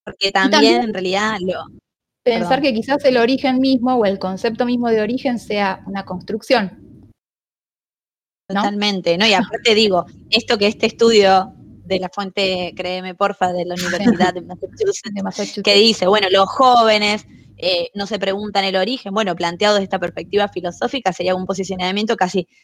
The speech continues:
Speaker 1: rebelde, resistirse a la búsqueda del origen como si ahí estuviera la verdad absoluta, ¿no?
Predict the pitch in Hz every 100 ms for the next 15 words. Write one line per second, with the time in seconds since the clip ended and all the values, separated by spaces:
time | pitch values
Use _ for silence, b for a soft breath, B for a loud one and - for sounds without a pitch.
0 | _ - 185 254 214 175 175 180 180 -
1 | 202 196 196 180 190 214 190 185 190 220
2 | 190 185 175 185 190 202 202 190 208 185
3 | 170 175 180 185 175 180 175 170 160 190